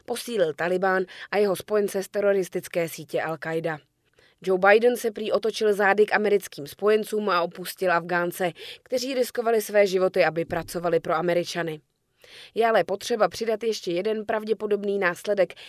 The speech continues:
nepovedeného amerického odsunu z Afghánistánu. Posílený Pákistán, kde Talibánu naklonění generálové a celá škála džihadistických skupin nyní nabrali nový vítr do plachet,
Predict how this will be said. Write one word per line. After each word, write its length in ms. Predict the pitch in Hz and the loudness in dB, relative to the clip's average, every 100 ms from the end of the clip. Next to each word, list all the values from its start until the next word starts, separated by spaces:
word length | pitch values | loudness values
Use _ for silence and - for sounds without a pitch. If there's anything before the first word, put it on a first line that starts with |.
| - | -6
nepovedeného 800 | 220 240 240 240 233 220 220 214 | -4 0 0 0 0 0 0 0
amerického 640 | 185 175 175 - 180 170 - | 0 0 -2 -4 -4 -2 -4
odsunu 440 | 165 - 175 170 | -6 -8 -6 -6
z 60 | - | -4
Afghánistánu. 920 | 175 170 185 185 175 - 170 165 151 - _ - - - | -6 0 2 2 0 0 2 2 -4 -12 _ -20 -20 -12
Posílený 520 | 247 - 240 208 160 - | -10 -6 -2 -2 -2 -6
Pákistán, 640 | 196 226 247 - 240 233 - - | -6 -6 -6 -2 0 0 -6 -14
kde 180 | 202 247 | -2 0
Talibánu 520 | 240 247 240 226 240 | 2 2 4 4 4
naklonění 640 | 240 214 220 214 208 196 196 | 4 2 0 2 2 2 2
generálové 680 | 190 185 180 160 165 165 165 | 2 2 2 0 0 -2 -2
a 100 | 180 | -4
celá 320 | - 220 208 | -4 -2 -2
škála 360 | - 226 220 175 | -2 0 0 0
džihadistických 840 | 180 214 226 220 - 233 - 156 | -2 -2 -2 -4 -6 -14 -16 -18
skupin 380 | - 208 202 214 | -14 -8 -4 -2
nyní 240 | 226 185 | -2 -6
nabrali 440 | 156 180 214 202 156 | -6 -6 -2 -2 -4
nový 400 | 151 170 185 180 | -6 -10 -10 -12
vítr 360 | 165 147 170 | -14 -12 -10
do 160 | 160 165 | -8 -8
plachet, 500 | - 165 - 165 - | -4 -6 -4 -10 -10